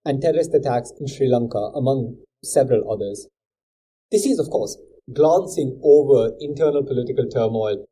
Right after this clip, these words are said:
including the elongated network blackout in Kashmir. But this episode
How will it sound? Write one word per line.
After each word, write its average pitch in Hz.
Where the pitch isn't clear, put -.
including 175
the 156
elongated 139
network 113
blackout 113
in 113
Kashmir. 95
But -
this 240
episode 143